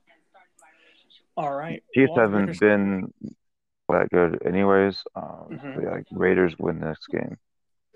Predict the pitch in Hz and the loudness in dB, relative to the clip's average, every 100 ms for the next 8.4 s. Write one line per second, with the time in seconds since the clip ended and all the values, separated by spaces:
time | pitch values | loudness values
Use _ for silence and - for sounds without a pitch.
0 | _ _ - 151 135 127 127 220 - 214 | _ _ -14 -10 -8 -10 -6 -6 -4 -4
1 | 156 147 - 165 143 139 135 135 - _ | -4 -6 -8 -8 -8 -8 -10 -14 -18 _
2 | _ 302 156 151 135 165 156 160 156 127 | _ -14 -10 -10 -10 -12 -14 -16 -8 -6
3 | 123 - - 147 147 147 147 - 143 139 | -6 -10 -16 -12 -8 -8 -8 -8 -8 -8
4 | 135 147 135 127 143 147 143 147 _ _ | -8 -6 -6 -6 -8 -8 -12 -18 _ _
5 | _ _ - 156 156 - 190 160 202 - | _ _ -10 -6 -6 -8 -4 -2 -4 -6
6 | 156 - _ _ _ - 180 220 202 226 | -10 -10 _ _ _ -18 -10 -10 -12 -20
7 | _ _ 202 196 - 147 139 131 131 - | _ _ -20 -18 -14 -12 -10 -10 -12 -12
8 | 135 139 135 - | -14 -8 -8 -10